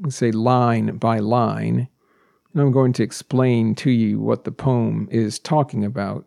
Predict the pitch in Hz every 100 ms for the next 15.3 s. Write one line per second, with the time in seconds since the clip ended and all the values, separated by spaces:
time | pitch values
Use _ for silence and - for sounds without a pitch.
0 | - 127 123 123 - 127 120 110 104 -
1 | - 131 113 110 110 117 98 - 131 117
2 | 104 107 - 104 - 107 - 113 127 113
3 | 101 - 101 - - _ _ _ _ _
4 | _ _ _ _ _ _ _ _ _ -
5 | - 160 165 175 233 - 135 180 185 123
6 | 120 120 - 156 123 120 120 - - 117
7 | 113 110 - _ _ _ _ _ _ _
8 | _ _ _ - - 175 170 139 127 117
9 | 117 101 - 165 180 120 104 107 113 -
10 | _ - 147 127 117 113 123 113 110 131
11 | 123 110 107 - 117 110 123 123 101 98
12 | - - - _ _ _ _ - 117 -
13 | 135 - 131 117 113 110 - - 123 117
14 | 117 - 139 127 110 104 - 165 175 113
15 | 110 117